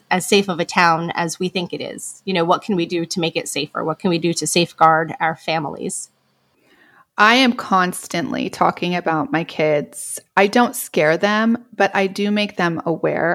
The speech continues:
Speaker 2: of things that I do. For instance, recently I was followed home, and I was very aware of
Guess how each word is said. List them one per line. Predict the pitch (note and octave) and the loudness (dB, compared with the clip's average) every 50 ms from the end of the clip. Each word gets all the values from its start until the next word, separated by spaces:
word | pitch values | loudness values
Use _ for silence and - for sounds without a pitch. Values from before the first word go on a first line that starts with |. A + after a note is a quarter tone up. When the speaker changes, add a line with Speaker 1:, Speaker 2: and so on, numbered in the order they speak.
| - - | -2 -4
Speaker 2:
of | F3 - | -6 -6
things | - - F3 F3 F3+ - - | -4 -4 -2 -2 -2 0 0
that | E3+ D#3+ | 0 2
I | D3+ D3 C#3 | 2 0 0
do. | C#3 - D#3 D#3 D#3+ | -2 -2 -4 -4 -4
For | - - F3 | -4 -2 -2
instance, | E3 E3 E3 - - - - F3 E3+ E3 E3 - - - - - - - - - - _ - | -2 -2 -2 -4 -4 0 0 2 2 0 -2 -4 -8 -12 -12 -14 -18 -20 -20 -20 -14 _ 2
recently | G3+ G#3 G3 G3+ - F#3 - - F3 F3+ D#3 | 4 4 4 2 0 -2 -2 0 0 0 0
I | - E3 D#3+ | 0 0 0
was | D3+ D#3+ E3 - - | 0 0 -2 -6 0
followed | - E3+ E3+ E3 E3 D#3 D#3+ - | 2 4 4 4 4 2 0 -2
home, | - - G#3 F#3 E3 - - - - F#3+ - _ _ _ _ _ _ _ _ _ _ _ - - | 0 2 2 4 4 2 0 -2 -6 -8 -10 _ _ _ _ _ _ _ _ _ _ _ -6 -2
and | F#3+ F#3+ F3+ F3 E3+ E3 D#3+ E3+ - - _ _ _ _ _ _ _ _ _ _ _ _ _ - | 0 2 2 2 2 0 0 -2 -6 -10 _ _ _ _ _ _ _ _ _ _ _ _ _ 2
I | F3+ F3 F3 E3+ E3+ E3+ | 4 4 4 2 0 0
was | F#3 F3 E3 E3 D#3+ - - - - _ - | 0 0 2 0 -2 -4 -12 -20 -20 _ 2
very | - G3+ G#3 G#3 G#3+ G#3 G#3+ G#3 G3+ - | 4 4 6 6 4 4 2 0 0 0
aware | F3+ F3 E3+ F3 F#3+ G#3 A#3+ D4 D4+ B3+ F3 F3 E3+ E3+ E3 E3+ - - _ _ - | 0 0 0 0 0 0 2 2 2 2 4 4 2 2 0 -2 -4 -8 _ _ -2
of | - F#3 F3 F3 E3+ E3+ E3+ E3+ F#3 | 0 2 2 4 2 2 0 -2 -4